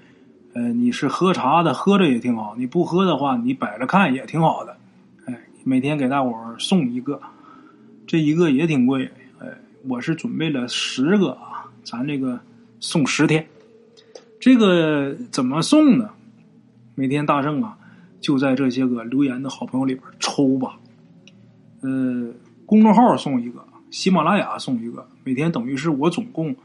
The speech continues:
送出去两个。公众号里边呢，我就在咱这些个赞助打赏的好朋友里边，我在这些个朋友里边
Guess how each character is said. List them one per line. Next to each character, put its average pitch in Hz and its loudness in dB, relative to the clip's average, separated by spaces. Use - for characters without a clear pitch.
送 165 -2
出 165 -2
去 160 2
两 131 0
个。 131 -10
公 226 6
众 247 10
号 254 8
里 160 4
边 127 2
呢， - -4
我 127 -2
就 123 0
在 151 -2
咱 123 -2
这 143 -4
些 135 -2
个 123 -4
赞 147 -2
助 147 -2
打 151 0
赏 117 -8
的 117 -8
好 127 -6
朋 123 -2
友 131 0
里 131 -2
边， - -12
我 127 -2
在 151 -2
这 160 2
些 139 -2
个 135 -4
朋 123 -6
友 127 0
里 123 -2
边 - -18